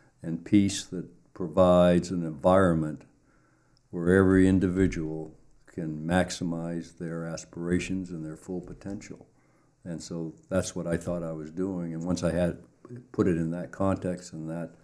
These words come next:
uh, way of approaching my career, then I made the decision, no, this is something I want to stay and be part of.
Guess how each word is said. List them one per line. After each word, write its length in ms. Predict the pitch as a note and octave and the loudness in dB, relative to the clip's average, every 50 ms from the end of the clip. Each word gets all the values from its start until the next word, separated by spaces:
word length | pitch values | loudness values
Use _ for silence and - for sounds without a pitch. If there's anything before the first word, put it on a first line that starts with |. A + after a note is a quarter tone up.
| _ _ _ _ _ _ _ _ - - - - - - - F2 | _ _ _ _ _ _ _ _ -20 -20 -20 -20 -20 -16 -10 -8
uh, 360 | E2 D#2+ D#2+ D#2 D#2 D2+ D2+ | -8 -6 -6 -8 -8 -10 -10
way 380 | E2 E2+ F#2 F#2+ F#2 F2+ F2 E2 | -4 0 4 4 6 6 6 4
of 220 | D2+ D2 D2 - - - - G2 | 2 0 -4 -10 -16 -18 -18 -20
approaching 580 | - - - - G2 F#2+ F#2+ - F2+ F2 D#2+ D#2+ | -20 -8 -2 0 0 0 0 -2 -4 -4 -4 -6
my 300 | D#2+ D#2+ D#2 D#2 D2+ C2+ - - _ _ _ _ | -6 -8 -8 -10 -10 -12 -14 -18 _ _ _ _
career, 680 | _ - - F#2+ F#2+ G#2 A2+ G#2+ E2+ D#2 D2+ D#2+ - - _ _ _ _ _ _ _ _ - | _ -12 -8 -2 2 4 4 4 4 2 0 -4 -6 -10 _ _ _ _ _ _ _ _ -4
then 180 | F2+ F2+ F2 | 0 2 2
I 140 | E2+ E2 D#2+ | 4 2 2
made 240 | D#2+ E2 E2+ E2+ D#2+ | 2 0 0 0 -2
the 80 | D#2+ D#2+ | -2 -6
decision, 640 | D#2 D2+ - - G2 G2+ - G2 F2+ D#2+ D#2+ D#2+ E2+ | -8 -10 -8 -4 -2 -2 -2 -2 -4 -8 -8 -10 -10
no, 200 | F#2 F#2 F2+ E2 | -10 -8 -8 -8
this 100 | F2+ - | -8 -10
is 120 | - - | -12 -12
something 300 | - - F#2 - D#2+ D#2+ | -10 -6 -6 -6 -6 -6
I 60 | D#2 | -8
want 240 | D#2+ D#2 D#2 D#2 D2+ | -8 -10 -10 -12 -12
to 60 | C#2+ | -14
stay 420 | - - F2 E2 D#2 D2+ D2+ D2+ D2 C2+ _ _ | -16 -14 -12 -12 -10 -10 -12 -12 -14 -18 _ _
and 80 | E2 D#2+ | -14 -12
be 140 | D2 D2+ C#2 | -12 -12 -12
part 340 | - - F2 F#2 F#2+ F2+ D#2 | -10 -8 -6 -6 -6 -8 -10
of. 140 | C#2+ C2+ | -14 -16